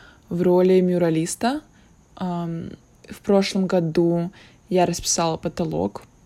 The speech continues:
Это было очень классно. Поэтому надеюсь, что и вот в этом году появятся заказы на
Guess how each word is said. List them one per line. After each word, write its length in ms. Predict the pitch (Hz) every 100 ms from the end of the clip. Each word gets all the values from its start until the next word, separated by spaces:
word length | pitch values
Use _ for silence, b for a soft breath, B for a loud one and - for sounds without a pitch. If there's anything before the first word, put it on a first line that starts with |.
| - -
Это 120 | 175
было 160 | 175
очень 180 | 175 -
классно. 560 | - 165 175 - 214 269 b b b b -
Поэтому 280 | 185 185 180
надеюсь, 360 | 175 180 185
что 340 | - 185 175 170
и 320 | - 170 170
вот 280 | 170 165 -
в 100 | 180
этом 240 | 165 165
году 300 | 160 165 175
появятся 580 | 180 185 170 165 165 170
заказы 460 | 170 - 170 175 170
на 360 | 165 160 170